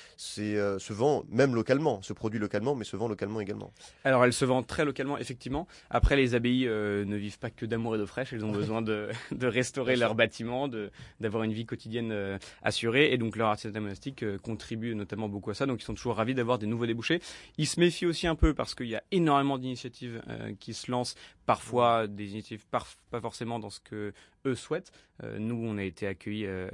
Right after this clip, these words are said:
Speaker 2: les bras ouverts, donc on a été, euh, très contents, et donc on travaille maintenant depuis, euh, plusieurs mois avec eux pour élaborer, euh, des box, euh, les plus gourmandes possibles.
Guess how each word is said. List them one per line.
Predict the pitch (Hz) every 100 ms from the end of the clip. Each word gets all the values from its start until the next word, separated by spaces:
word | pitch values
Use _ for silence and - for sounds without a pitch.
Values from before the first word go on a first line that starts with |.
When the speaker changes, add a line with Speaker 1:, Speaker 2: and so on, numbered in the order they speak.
| 95
Speaker 2:
les | 98
bras | 101 104
ouverts, | 98 110
donc | 107 -
on |
a | 98
été, | 87 101 92
euh, | 90 - _ _
très | - 123
contents, | 107 123 131
et | 139
donc | 104 90
on |
travaille | 101 104 104
maintenant | 98 95 101
depuis, | 95 - 98
euh, | 95
plusieurs | 92 - 101
mois | 95 104
avec | 98 92
eux | 104
pour | - 98
élaborer, | 92 92 95 98 95
euh, | - _ _ _
des | 95 92
box, | 92 92 -
euh, | - -
les | 95
plus | -
gourmandes | 101 95 92
possibles. | 87 - -